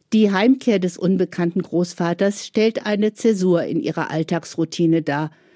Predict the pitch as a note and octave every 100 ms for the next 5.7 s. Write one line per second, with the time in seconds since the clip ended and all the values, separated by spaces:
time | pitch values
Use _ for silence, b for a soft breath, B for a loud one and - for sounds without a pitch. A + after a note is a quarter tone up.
0 | b b - G3 F#3 F3 - E3+ E3+ F3
1 | - E3 E3+ D#3+ D#3 D#3+ F3+ - E3 E3
2 | D#3 G3+ B3+ A#3+ G3+ F3+ D#3 B2+ F3 B3+
3 | C#4+ F3+ D#3+ C#3+ - D3+ F3+ G#3 b b
4 | b b - D4 D#4 - - F3 E3 -
5 | A#3 B3+ B3 G3+ G3 G#3